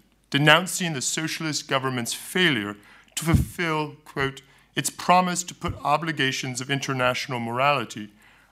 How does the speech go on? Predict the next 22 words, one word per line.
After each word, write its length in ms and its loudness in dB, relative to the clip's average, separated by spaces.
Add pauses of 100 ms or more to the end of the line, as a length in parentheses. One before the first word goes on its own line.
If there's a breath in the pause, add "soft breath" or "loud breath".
above 320 4
realpolitik," 1080 0 (880 soft breath)
and 160 4
charging 380 4
that 200 -6
political 360 -2
leaders 420 2
had 120 -2
meekly 680 0
acquiesced 720 0
to 100 0
General 340 2
Jaruzelski's 880 0
fait 280 -2
accompli 800 -2 (480 loud breath)
for 120 4
fear 400 4
of 160 -2
jeopardizing 840 -2
lucrative 460 -2
French 420 0
contracts 680 0